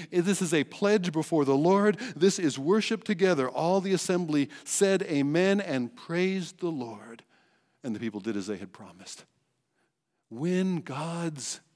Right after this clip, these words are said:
own character and grace is seen,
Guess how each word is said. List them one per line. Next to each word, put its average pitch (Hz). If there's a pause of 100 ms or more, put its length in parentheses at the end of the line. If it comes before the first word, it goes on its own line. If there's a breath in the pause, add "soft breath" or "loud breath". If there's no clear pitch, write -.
own 180 (100)
character 139
and 113
grace 113
is 107
seen, 101